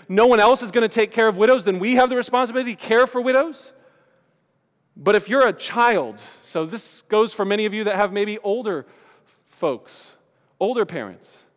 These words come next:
it is your primary responsibility as a child and you and your siblings to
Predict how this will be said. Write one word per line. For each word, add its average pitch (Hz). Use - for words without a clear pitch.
it 208
is 233
your 220
primary 226
responsibility 214
as 208
a 214
child 196
and 170
you 226
and 202
your 226
siblings 185
to 202